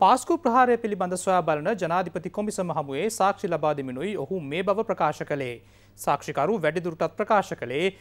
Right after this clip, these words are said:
ශැංග්‍රිලා හෝටලේ මරාගෙන මැරෙන ප්‍රහාරයෙන් වෙන් වූ බෝම්බකරුගේ හිස සහරාන්ගේම බවට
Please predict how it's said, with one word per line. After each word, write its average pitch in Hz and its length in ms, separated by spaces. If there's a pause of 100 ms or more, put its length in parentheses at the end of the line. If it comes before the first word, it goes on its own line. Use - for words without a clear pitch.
(120)
ශැංග්‍රිලා 247 560
හෝටලේ 185 500
මරාගෙන 185 500
මැරෙන 170 280
ප්‍රහාරයෙන් 170 520
වෙන් 180 220
වූ 151 240
බෝම්බකරුගේ 147 760
හිස 147 200 (320)
සහරාන්ගේම 233 760
බවට 131 380